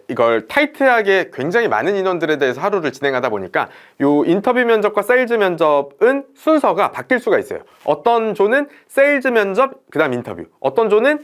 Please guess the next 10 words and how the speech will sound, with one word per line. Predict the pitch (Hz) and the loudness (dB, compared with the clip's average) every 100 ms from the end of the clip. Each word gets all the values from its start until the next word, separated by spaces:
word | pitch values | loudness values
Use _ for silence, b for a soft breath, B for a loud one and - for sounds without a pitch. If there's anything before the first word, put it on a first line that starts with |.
| - | -4
인터뷰 | 156 170 214 208 | -2 0 0 2
면접, | 170 160 165 | 0 2 0
그다음 | 165 127 | 0 -2
세일즈, | 110 147 107 | 0 -2 -2
이런 | 110 117 | -2 -4
식으로. | 104 - 98 196 B B B B | -4 -6 -4 -4 B B B B
그래서 | - 120 175 233 240 b b | -6 -2 0 0 -2 b b
요 | 131 143 | 0 0
부분은 | 135 127 190 233 | -2 0 0 0
조금 | 247 254 277 285 | -4 -2 0 0